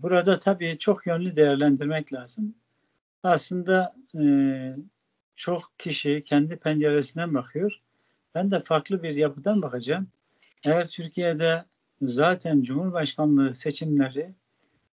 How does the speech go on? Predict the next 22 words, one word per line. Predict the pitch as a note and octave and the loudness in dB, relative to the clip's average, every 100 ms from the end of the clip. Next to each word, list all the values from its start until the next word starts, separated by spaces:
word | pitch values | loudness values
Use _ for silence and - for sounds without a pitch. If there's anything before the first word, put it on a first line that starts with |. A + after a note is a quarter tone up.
| - | -4
hep | F3 - | -4 0
bu | G#3+ | 0
şekilde | G#3 C#3 - A#2+ G#2 C#3+ F#3 - _ _ _ _ - | 2 0 -2 -6 -4 -4 -4 -10 _ _ _ _ 0
bir | G#3 | 2
takım | F3 - C#3+ C3 | 2 2 2 6
belirsizlikler | D#3+ D3+ D3 D#3 D#3 D3 F3+ D#3+ | 4 4 -4 -6 -8 -2 -2 -2
içerisinde | - C3+ B2 - F#3+ | -2 -4 -4 -2 2
oldu. | E3+ B2 A#2+ - _ _ _ _ _ _ | 2 0 -4 -12 _ _ _ _ _ _
Hukuk | - F#3 D#3+ - | -8 -6 -4 2
dediler, | C#3+ C3 B2+ C#3 - - | 4 4 -2 -4 -10 -12
hukukçular | D#3+ D#3+ D3+ E3 D3+ D3 | -8 -8 -6 0 2 4
olamaz | D3+ C#3+ C#3+ C#3 C3 | 2 4 6 6 4
dediler. | C3+ B2+ B2+ B2+ - _ - | -2 -6 -8 -10 -12 _ -6
Muhalefet | E3+ D#3+ D#3 D#3 D3+ | -2 0 0 -2 -2
partisi | D3+ D3 C#3 D3+ C#3 | -2 -2 -4 -10 -10
bu | |
konuyla | - C#3+ C#3+ C#3 | 0 4 4 4
ilgili | C3+ C3 C#3 C3+ C3+ - _ _ _ _ _ _ _ _ _ _ _ _ | 0 2 2 2 0 -6 _ _ _ _ _ _ _ _ _ _ _ _
"Nasıl | D#3+ D#3 D#3 | 0 0 -2
olsa | - D3 C3 | -2 -2 0
biz | C#3+ C3+ | -2 -4
kazanacağız" | - D3+ D3 C#3+ C3 D3 D3 C3 - | -4 -2 4 6 6 4 2 -2 -12